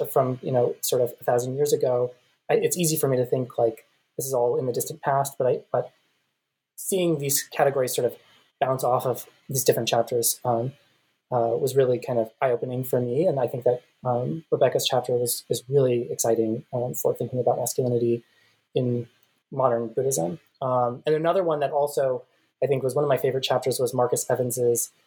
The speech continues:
chapter about, um, Afro-Asian masculinities in riza's films, The Man with the Iron Fists one and two. Um,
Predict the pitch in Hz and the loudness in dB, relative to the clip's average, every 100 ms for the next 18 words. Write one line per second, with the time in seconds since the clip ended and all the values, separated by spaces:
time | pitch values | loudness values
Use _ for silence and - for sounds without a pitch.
0 | _ - 139 147 131 131 123 127 - - | _ -4 -2 0 0 0 0 0 -4 -4
1 | 127 120 117 120 - - 135 151 147 127 | 0 2 0 -2 -10 -2 2 4 4 0
2 | 127 123 117 135 120 120 117 113 - 127 | -2 -2 -2 0 2 2 2 0 0 0
3 | 117 110 147 131 135 135 131 - - 147 | 0 0 -4 -2 0 0 -2 -8 -2 0
4 | 135 135 143 127 123 123 139 123 117 120 | 2 0 -2 0 2 2 0 0 0 0
5 | 127 - - - _ _ _ - 127 120 | 0 0 -4 -6 _ _ _ -2 0 2
6 | 113 - 123 139 156 _ - _ _ 139 | 0 0 0 0 -2 _ -20 _ _ 0
7 | 127 123 120 120 123 | 2 0 -2 -6 -10